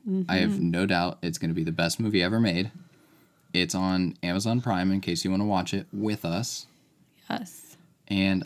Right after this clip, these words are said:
Speaker 1: I feel like this episode was so s-, I feel like this episode was so short that we should have live streamed it.
Speaker 2: We should have. Or, like, doubled up.
Speaker 1: That's what we should have done, is
Speaker 2: Yeah.
Speaker 1: we should have done both Plan nine movies at the same time.
Speaker 2: Mm-hmm.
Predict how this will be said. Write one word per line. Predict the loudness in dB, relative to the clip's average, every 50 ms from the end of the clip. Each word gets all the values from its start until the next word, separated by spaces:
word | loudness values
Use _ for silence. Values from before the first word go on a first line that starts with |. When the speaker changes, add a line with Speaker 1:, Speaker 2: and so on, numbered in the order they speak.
| -6 -12
Speaker 1:
I | -6
feel | -2 2 2 2
like | 2 2
this | 2 0 2
episode | 0 0 0 0 0 0 0 0
was | 0 -2 0
so | 0 0
s-, | 0 -2 -4 -8 -8 -8 -8 -8 -8 -10 -12 -18 _ _ _ _ _ _ _ _ _ _ _ _ _ _ _ _ _ _ _ -20 -20 -20 -20 -20 -20 -20 _ _ -10
I | -6
feel | -2 2 4 4
like | 4 4
this | 2 0 0 0
episode | 0 -2 -2 0 0 0 0 0
was | -2 -2
so | -2 -2 -4 -4
short | -4 -4 0 0 2 2 0 -2 -4 -4
that | -4 -2 -2 -2
we | -2
should | -2 -4 -4
have | -4 -4
live | -4 -4 -4 -4 -6
streamed | -6 -6 -6 -4 -4 -4 -6
it. | -8 -10 -12 -18 -20 -20 -20 -20 -20 _ _ _ _ _ _ _ -8 -8 _ _
Speaker 2:
We | -10 -8
should | -8 -8 -10 -12 -12 -12
have. | -12 -12 -10 -10 -10 -10 -12 _ _ -20 -20 -20 -20 -14 -4
Or, | 0 2 4 4 6
like, | 6 4 4 4
doubled | 4 4 4 4 4 2 2 2
up. | 2 0 0 -2 -6 -10 -20 -20 -20 _ _ _ _ -20 -20 _ _ _ _ _ _ _ _ _ _ _ _ -20 -20 -20 -20 _ _ _ _ _ _ 0
Speaker 1:
That's | 2 4 4 6
what | 6 4
we | 4 4
should | 2 2 4 2 2
have | 2 0 -2
done, | -4 -4 -6 -6 -6 -4
is | 0
Speaker 2:
Yeah. | 0 2 2 2 2
Speaker 1:
we | 2
should | 2 4 4 4 4
have | 4 4
done | 2 2 2 0
both | 0 0 2 2 2 2 0 -2
Plan | -4 -2 -2 0 0
nine | -2 -2 -2 -2 -2
movies | -2 -2 -2 -4 -4 -6 -8
at | -10 -10
the | -10 -10
same | -10 -8 -8 -8 -8
time. | -6 -6 -6 -4 -4 -2 -2
Speaker 2:
Mm-hmm. | 0 0 2 2 0 0 0 0 -2